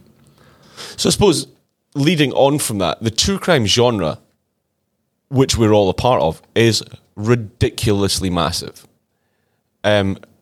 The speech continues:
we've speculated, uh, that it is the, the human psyche that wants to see,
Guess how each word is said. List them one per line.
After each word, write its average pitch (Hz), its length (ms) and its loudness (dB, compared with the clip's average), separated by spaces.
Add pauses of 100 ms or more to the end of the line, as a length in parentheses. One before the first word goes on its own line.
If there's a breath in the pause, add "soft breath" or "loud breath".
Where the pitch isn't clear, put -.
(280)
we've 156 360 0
speculated, - 1000 0 (220)
uh, 85 240 2
that 95 180 0
it 95 160 0
is 98 300 0
the, 92 400 0
the 82 160 -4
human 101 380 -2
psyche 98 500 0
that - 160 -6
wants 92 380 0
to - 100 -2
see, 90 640 0